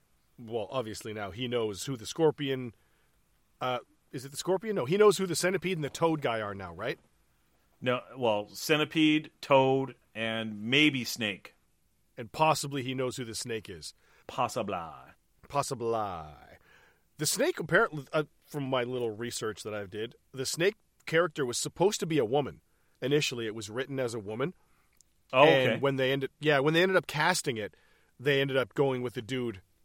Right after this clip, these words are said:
Speaker 1: as the character. However, later, much later, when the Mighty Morphin Power Rangers came out, they had kind of a tribute to this, and the character of the Snake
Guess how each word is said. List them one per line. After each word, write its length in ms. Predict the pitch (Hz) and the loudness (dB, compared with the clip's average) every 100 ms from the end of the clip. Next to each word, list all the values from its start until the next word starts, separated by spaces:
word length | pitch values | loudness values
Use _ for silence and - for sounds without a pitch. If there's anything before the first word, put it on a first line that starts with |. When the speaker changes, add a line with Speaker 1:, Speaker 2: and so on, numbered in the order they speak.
| _ _ _ _ | _ _ _ _
Speaker 1:
as 340 | 131 120 110 | 0 0 -2
the 180 | 104 107 | -6 -10
character. 560 | - 185 151 - 92 85 _ _ _ _ _ _ _ _ - | 2 4 4 2 -10 -14 _ _ _ _ _ _ _ _ -2
However, 560 | 156 156 196 160 143 | 4 8 8 8 2
later, 720 | 123 120 147 190 156 131 120 - _ _ | 0 0 2 4 2 2 -2 -8 _ _
much 280 | 131 151 - | 0 0 2
later, 360 | 127 113 104 101 | -2 -2 -2 -6
when 260 | 123 127 | -4 -2
the 80 | 120 | -2
Mighty 240 | 117 139 143 | -2 -2 0
Morphin 300 | 143 139 104 | 0 -2 -6
Power 300 | 117 117 139 | -4 0 0
Rangers 360 | 143 147 160 | -2 -2 -6
came 240 | - 156 151 | -4 -2 0
out, 200 | 185 - - - - | -2 -4 -16 -8 2
they 120 | 170 | 4
had 200 | 202 180 | 4 2
kind 200 | 190 175 | 4 4
of 60 | |
a 60 | 135 | 2
tribute 420 | - 139 135 165 | -4 -6 -6 -6
to 80 | - | -6
this, 380 | 151 170 269 - - _ _ _ - | -2 -2 -2 -6 -10 _ _ _ 2
and 540 | 147 127 117 101 - _ _ - | 4 4 0 -8 -14 _ _ -20
the 320 | 110 131 123 - - | -4 -2 -2 -4 -8
character 580 | - 160 185 156 156 | 2 2 2 0 2
of 160 | 143 120 | 2 0
the 100 | 117 | -6
Snake 520 | - - 147 139 - | -6 -2 0 0 -4